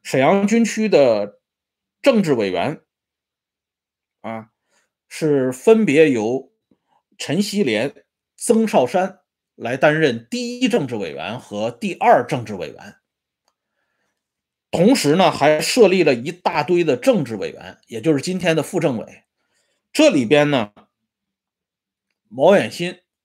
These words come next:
排名仅次于黑龙江的实权派潘复生，这是一条。而接下来呢，到了一九六九年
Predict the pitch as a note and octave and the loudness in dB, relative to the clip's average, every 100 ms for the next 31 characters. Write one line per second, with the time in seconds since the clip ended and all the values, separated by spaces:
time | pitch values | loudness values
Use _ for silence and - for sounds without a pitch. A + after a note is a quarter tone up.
0 | _ - D3 F#3+ D3+ E3 E3 A#2+ G2 G#2 | _ -6 -2 0 -2 -6 -10 -12 -12 -12
1 | - C4+ A3+ A#2+ C3 - F3+ F#3+ F#3 F#3 | -10 -4 -4 -4 -8 -6 -4 0 0 2
2 | D3+ B2 - - - F3 - C3+ E3+ C3+ | -2 -4 -14 -18 -10 -8 -6 -8 -6 -8
3 | _ _ _ _ _ - F#3+ D#3+ C3 F3 | _ _ _ _ _ -2 -2 -2 -8 -8
4 | - _ _ _ _ _ _ _ _ _ | -12 _ _ _ _ _ _ _ _ _
5 | _ _ _ _ _ _ - A#3+ C#3+ A#2 | _ _ _ _ _ _ 2 2 2 -6
6 | G#2+ F2+ - _ _ - - _ _ _ | -8 -10 -12 _ _ -20 -20 _ _ _
7 | - G#3+ A#3 C#4 C#4 G3+ B2+ G#2+ C3+ C3 | 2 2 2 2 2 2 0 -2 -6 -10
8 | _ _ _ _ - A3+ F#3 D3 B2+ A3 | _ _ _ _ 0 4 4 2 -2 -8
9 | B3 A#3+ D3 A2+ A#2+ B3 A#3 - A#2+ F2 | -8 -6 -6 -6 -4 -2 -2 -4 -8 -12
10 | G2 G#2+ D3 | -10 -8 -8